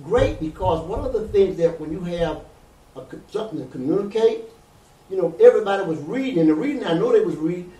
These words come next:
'Cause, you know, sometimes I be sitting up in the bar at Tippin Inn,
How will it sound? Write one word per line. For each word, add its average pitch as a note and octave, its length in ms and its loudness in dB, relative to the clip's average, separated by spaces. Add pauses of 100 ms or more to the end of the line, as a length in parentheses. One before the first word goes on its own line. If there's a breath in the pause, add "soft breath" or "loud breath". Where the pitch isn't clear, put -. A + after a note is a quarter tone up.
(220 loud breath)
'Cause, F3 160 -6
you B3 60 -12
know, F3+ 280 -2
sometimes G3+ 460 -2
I E3+ 180 0
be E3+ 60 -6
sitting E3+ 320 -4
up E3+ 160 -2
in D#3 120 0
the D3 60 -2
bar E3+ 460 -2 (180)
at - 280 -8
Tippin - 260 -4
Inn, F#3 420 4